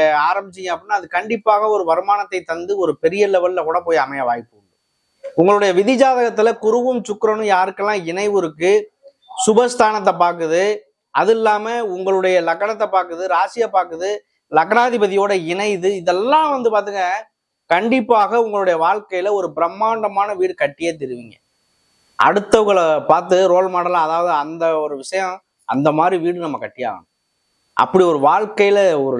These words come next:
லட்சியத்தோட வாழ்ந்து கட்டி பிடிக்கக்கூடிய நபர்கள் இந்த குரு சுக்கிரன் இணைவு. அப்ப இந்த குரு சுக்கிரன் வந்து ஒரு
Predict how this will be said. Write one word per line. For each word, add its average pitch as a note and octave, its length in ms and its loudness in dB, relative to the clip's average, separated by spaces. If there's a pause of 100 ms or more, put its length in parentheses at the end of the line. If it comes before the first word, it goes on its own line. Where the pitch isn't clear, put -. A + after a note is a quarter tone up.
லட்சியத்தோட F#3+ 640 0 (100)
வாழ்ந்து D#3+ 400 0
கட்டி C#3 240 -10 (140)
பிடிக்கக்கூடிய C3 480 -6
நபர்கள் C#3 320 -2 (560)
இந்த B2 120 6 (120)
குரு D3+ 140 2 (140)
சுக்கிரன் A#2 400 -6
இணைவு. G2+ 260 -6 (760)
அப்ப F3+ 220 4
இந்த F3 100 2 (100)
குரு A#3 140 2 (100)
சுக்கிரன் A3 360 0
வந்து G3+ 240 -2
ஒரு F3 120 -2